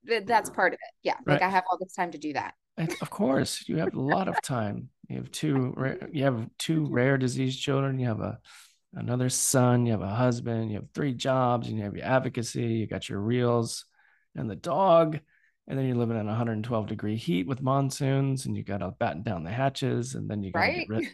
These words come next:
Speaker 2: get ready for the three days of winter.
Speaker 1: <laughs> Yes.
Speaker 2: You
Speaker 1: That's
Speaker 2: know.
Speaker 1: hard.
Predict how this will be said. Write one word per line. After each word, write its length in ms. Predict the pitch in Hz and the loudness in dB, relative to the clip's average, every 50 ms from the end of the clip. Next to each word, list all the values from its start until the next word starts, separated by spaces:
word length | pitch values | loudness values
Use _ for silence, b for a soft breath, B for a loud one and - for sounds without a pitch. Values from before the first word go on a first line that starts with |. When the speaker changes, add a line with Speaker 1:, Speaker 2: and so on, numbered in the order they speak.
| - | -6
Speaker 2:
get 180 | 135 131 110 113 | -6 -6 -2 2
ready 200 | 127 123 120 113 | 2 2 2 0
for 140 | - - 113 | -2 -4 -4
the 140 | 98 90 | -6 -6
three 260 | - - - 135 127 117 | -8 -6 -2 0 0 2
days 260 | 117 113 110 98 101 | 2 2 0 0 -2
of 120 | 98 120 | -4 -2
winter. 480 | 156 180 190 175 175 175 170 170 165 B B B B B B B B B 277 | 0 0 0 2 2 2 2 2 2 B B B B B B B B B -4
Speaker 1:
<laughs> 160 | 277 - - | -4 0 2
Yes. 240 | 320 294 - 302 - - - - - - _ _ _ _ _ | 0 2 2 0 -4 -4 -8 -16 -18 -20 _ _ _ _ _
Speaker 2:
You 120 | - - 135 | 0 2 4
Speaker 1:
That's 100 | 127 117 | 4 4
Speaker 2:
know. 60 | 113 | 4
Speaker 1:
hard. 480 | 220 - 294 330 311 220 170 165 156 | 4 6 8 10 10 10 8 6 2